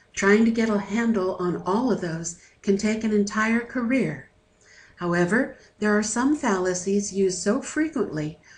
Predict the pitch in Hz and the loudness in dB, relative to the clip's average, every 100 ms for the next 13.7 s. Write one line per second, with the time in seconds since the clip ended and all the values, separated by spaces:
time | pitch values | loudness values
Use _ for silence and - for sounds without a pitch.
0 | - - 226 226 233 247 254 214 202 196 | -16 0 0 0 -4 -4 -2 2 2 2
1 | 202 185 185 202 202 - 226 226 160 139 | 0 -2 -2 -2 -4 -2 -4 -2 -8 -8
2 | - _ - - 180 180 180 226 - - | -12 _ -20 -8 0 2 2 0 -2 -2
3 | 277 240 190 - - 214 226 285 208 220 | -2 0 -4 -4 -4 -4 -2 -2 -2 0
4 | 226 - 220 170 160 - - _ _ 175 | 0 0 -2 -2 -2 -6 -12 _ _ 0
5 | 175 190 190 196 185 143 - _ _ _ | 2 2 2 -2 -4 -8 -10 _ _ _
6 | _ _ - - _ - 294 - 233 190 | _ _ -20 -20 _ -2 0 0 2 2
7 | 202 - - - _ - - 196 190 - | 2 -4 -12 -20 _ -8 0 2 2 0
8 | 220 269 269 220 196 196 - 214 233 269 | 2 2 0 2 2 2 -2 -4 0 0
9 | - 170 156 151 - 156 160 - _ - | -2 -6 -6 -8 -8 -8 -10 -14 _ -20
10 | _ _ 208 226 254 254 269 214 202 190 | _ _ 2 4 4 0 -2 -2 -2 0
11 | 196 196 196 202 190 190 208 202 196 180 | -2 2 0 2 -2 -2 -2 -2 -2 0
12 | 180 180 185 190 - 175 175 180 - 208 | 0 0 -2 -6 -6 -6 -6 -8 -6 -6
13 | 202 - 147 135 - - | -6 -6 -8 -10 -12 -14